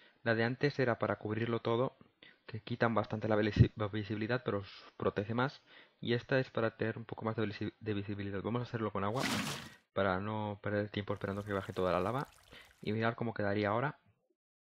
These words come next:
¿Veis? Mejor con lava esta porque te da más seguridad. Y ahora tenéis una base más o menos decente, con las esquinas, pues, visibles.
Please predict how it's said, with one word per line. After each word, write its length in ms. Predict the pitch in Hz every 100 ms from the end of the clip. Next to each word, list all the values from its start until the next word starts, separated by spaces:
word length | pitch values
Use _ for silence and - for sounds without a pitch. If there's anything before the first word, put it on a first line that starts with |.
| _ _ _ _ _ - - -
¿Veis? 360 | 104 135 - - -
Mejor 240 | 123 139
con 160 | 135 117
lava 240 | 117 123
esta 200 | 117 -
porque 360 | 143 - - 87
te 160 | - 101
da 80 |
más 120 | 98 110
seguridad. 380 | 107 101 101 - - - - - - 117
Y 20 |
ahora 120 | 120
tenéis 260 | 127 120 120
una 140 | 117
base 340 | 117 127 131 139 - - - - - - - 107
más 180 | 110 -
o 40 |
menos 440 | 117 110 110 107 104 - - - - - 101
decente, 480 | 104 - 127 113 139 - - - - - - - -
con 120 | 113
las 100 | 104
esquinas, 480 | 117 - - 123 135 - -
pues, 140 | - - - - -
visibles. 400 | 107 - 107 104